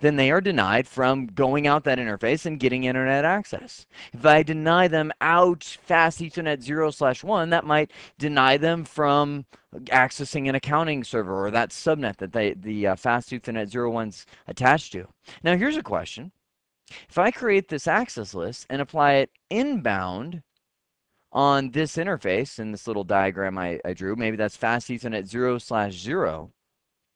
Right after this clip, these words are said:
they're denied from everything. Meaning, I might as well unplug that cable for that host anyway, assuming there's no other,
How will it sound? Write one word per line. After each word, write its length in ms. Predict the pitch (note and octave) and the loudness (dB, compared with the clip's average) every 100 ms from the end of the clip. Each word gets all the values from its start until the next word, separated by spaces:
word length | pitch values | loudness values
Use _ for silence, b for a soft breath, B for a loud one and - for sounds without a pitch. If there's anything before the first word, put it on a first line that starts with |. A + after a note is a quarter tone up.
| _ _ _ _ _ _ | _ _ _ _ _ _
they're 220 | D#3 A#3+ | 0 0
denied 640 | G#3+ A#2 F#2 E2 F2 A2+ C3+ _ _ _ _ _ | -2 -4 -6 -6 -10 -12 -18 _ _ _ _ _
from 220 | - F3+ D#3+ | -12 -4 -2
everything. 600 | F#3+ D4+ F#3+ - F#2+ _ _ _ _ _ _ _ B B | -2 -4 -8 -10 -20 _ _ _ _ _ _ _ B B
Meaning, 400 | D3 A#3 A#3+ E3+ - | -2 0 2 0 2
I 160 | F#3 | 2
might 260 | C4+ A#3+ G#3+ | 2 2 2
as 100 | E3+ | 2
well 400 | D#3 D#3+ D#3+ - E3 | 4 6 6 4 0
unplug 600 | G#3+ B3+ - G3 F3+ D3+ | 0 -2 0 4 4 4
that 260 | D3 B2 | 4 4
cable 400 | - E3+ A#2+ G2+ | 0 0 2 -2
for 260 | - A#2+ A2+ | -2 0 4
that 220 | A2 F#2 | 4 4
host 320 | A2+ C#3 - | 0 0 -2
anyway, 480 | F#2+ F2 F#2+ A2 B2 | -8 -2 2 2 2
assuming 460 | G#2 G2+ B2+ A2+ G#2+ | -2 -4 -4 -6 -6
there's 180 | G2+ G2+ | -6 -4
no 260 | A2+ A2 | -2 2
other, 360 | A2+ G#2+ G2 | 2 2 -2